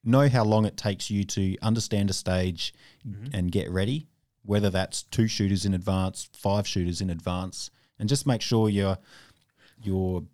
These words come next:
Speaker 1: prepared. 'Cause the worst thing is someone, one of the R Os yelling out, "Andy, you're up next. Andy, you're up next." And you're looking around going, "Oh, crap.
Speaker 2: Uh,
Speaker 1: What's the
Speaker 2: uh,
Speaker 1: stage?"
Speaker 2: haven't even loaded the mag yet.
Speaker 1: Yeah, I, um,
Speaker 2: Yeah.
Speaker 1: yeah.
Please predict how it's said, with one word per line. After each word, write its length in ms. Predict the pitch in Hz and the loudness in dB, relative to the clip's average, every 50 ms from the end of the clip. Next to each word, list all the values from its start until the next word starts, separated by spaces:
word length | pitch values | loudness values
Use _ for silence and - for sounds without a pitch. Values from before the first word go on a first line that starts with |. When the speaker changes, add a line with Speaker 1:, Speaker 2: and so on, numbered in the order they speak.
| _ _ _ | _ _ _
Speaker 1:
prepared. 500 | - 113 - - 101 92 87 82 80 - - - - | -6 -4 -2 -2 -2 -2 -2 -2 -4 -6 -10 -8 -6
'Cause 140 | 104 92 - | -4 -2 0
the 80 | 117 | 2
worst 340 | 107 117 127 139 135 - - | 4 6 6 6 4 2 2
thing 160 | 131 113 110 | 2 2 4
is 380 | 104 98 92 87 - - - - _ _ _ _ _ _ _ _ _ _ _ | 4 2 2 0 -4 -6 -10 -12 _ _ _ _ _ _ _ _ _ _ _
someone, 640 | - - - - 127 120 120 117 110 107 101 98 - - | -12 -10 -4 0 2 2 4 4 4 4 2 0 0 0
one 140 | 110 117 | 2 2
of 60 | 117 113 | 4 4
the 100 | 110 101 | 4 4
R 240 | 101 98 92 98 95 | 4 4 4 4 4
Os 200 | 95 95 92 95 | 2 2 2 0
yelling 300 | 101 98 95 95 95 98 | 0 0 2 2 2 2
out, 200 | 95 95 95 - - - - - - - - - - - _ _ _ _ _ _ _ _ _ | 0 0 -2 -4 -10 -18 -20 -20 -20 -20 -20 -20 -20 -20 _ _ _ _ _ _ _ _ _
"Andy, 220 | 139 151 165 160 151 | 0 0 2 2 0
you're 200 | 147 139 139 147 | 0 -2 -2 -2
up 100 | 143 - 143 | -4 -4 -2
next. 320 | 156 156 151 143 - - | -2 -2 -2 -2 -2 -4
Andy, 220 | 147 151 147 139 | -2 -2 0 0
you're 140 | 131 131 135 139 | 0 0 -2 -2
up 100 | 143 139 | -2 -4
next." 440 | 139 143 151 151 143 - - - | -4 -4 -4 -4 -6 -8 -10 -6
And 440 | 120 117 113 117 117 117 117 120 127 - _ - | -2 0 0 2 2 0 -2 -4 -10 -14 _ -14
you're 240 | 139 139 113 107 | -10 -8 -6 -6
looking 200 | 104 104 - 101 | -6 -6 -6 -6
around 220 | 95 92 98 98 95 | -4 -2 0 0 0
going, 260 | 98 101 98 98 - - _ _ _ _ _ _ _ _ _ - | 0 0 0 0 -2 -6 _ _ _ _ _ _ _ _ _ -4
"Oh, 200 | 123 95 73 - - _ _ _ _ | -4 -4 -4 -6 -12 _ _ _ _
crap. 320 | - 104 110 120 117 - - | -8 -6 -4 -2 -2 -4 -6
Speaker 2:
Uh, 480 | - 127 131 127 123 113 117 113 107 - | -8 -10 -10 -10 -10 -10 -12 -12 -6 0
Speaker 1:
What's 300 | 117 131 131 135 139 143 143 | 0 0 0 0 -4 -6 -4
the 60 | 147 | -4
Speaker 2:
uh, 40 | 147 | -4
Speaker 1:
stage?" 380 | 143 147 - 104 117 151 185 147 | -4 -2 0 2 2 2 2 0
Speaker 2:
haven't 160 | 165 175 170 | 0 -2 -2
even 220 | 160 151 151 151 | -2 -2 -2 -2
loaded 240 | 156 156 165 165 151 | -2 -2 -2 -4 -4
the 60 | 151 | -4
mag 400 | 147 156 165 180 180 185 180 165 | -6 -6 -4 -4 -4 -4 -4 -4
yet. 140 | 160 143 123 | -2 0 2
Speaker 1:
Yeah, 180 | 120 123 120 117 104 110 - | 2 2 2 2 2 0 -2
I, 40 | 131 | -2
um, 80 | 110 104 | -2 -2
Speaker 2:
Yeah. 80 | 107 104 | -2 -2
Speaker 1:
yeah. 300 | - 127 120 110 92 87 | -2 -2 -2 0 0 -2